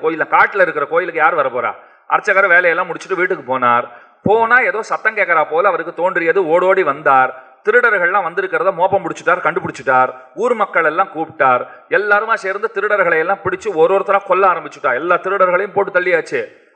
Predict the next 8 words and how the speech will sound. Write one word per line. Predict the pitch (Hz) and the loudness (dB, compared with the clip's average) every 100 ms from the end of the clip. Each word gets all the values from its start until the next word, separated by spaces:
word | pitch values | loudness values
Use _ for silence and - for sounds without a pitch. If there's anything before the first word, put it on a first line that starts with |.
| _ | _
அதுல | 139 143 | 0 2
ஒருத்தன் | 131 151 165 | 2 0 -2
கையை | 143 160 | -2 -2
கூப்பிக்கிட்டு | 170 185 180 190 175 | -2 -2 -2 -4 -4
சொன்னானா, | 156 160 143 123 131 - - _ | 0 2 2 0 -2 -4 -18 _
"செய்த | - 160 190 220 208 190 - | -4 -4 -2 0 0 0 -4
தவற்றிற்கு | 151 180 185 196 185 170 175 - | -2 -2 -4 -6 -6 -6 -12 -8
பிராயச்சித்தமாக | 143 139 190 202 - 190 185 - 151 139 139 156 110 | -2 0 2 0 -4 -8 -4 -2 0 0 2 2 0